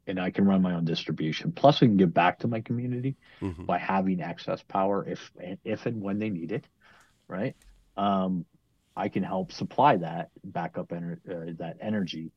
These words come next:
Speaker 1: to, to the grid as well, right? I think the closer you get to that problem, um, you're, you're able to solve for it. The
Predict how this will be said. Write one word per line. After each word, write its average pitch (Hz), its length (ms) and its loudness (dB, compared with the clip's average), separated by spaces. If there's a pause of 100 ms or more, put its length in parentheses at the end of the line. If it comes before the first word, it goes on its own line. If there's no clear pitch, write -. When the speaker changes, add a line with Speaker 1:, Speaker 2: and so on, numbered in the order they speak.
Speaker 1:
to, 90 280 0 (160)
to - 140 -6
the 87 100 -4
grid 85 320 -6
as 80 160 -12
well, 101 300 0 (440)
right? 95 200 -6
I 113 120 -4
think 131 240 -4
the 110 100 -2
closer - 420 0
you 147 120 4
get 104 200 0
to 104 80 -4
that 90 200 -2
problem, 87 580 4 (300)
um, 85 400 -6
you're, 90 240 -4
you're 95 220 -6
able 80 160 -12
to - 80 -14
solve - 280 -8
for - 240 -16
it. - 120 -20 (1600)
The 131 200 2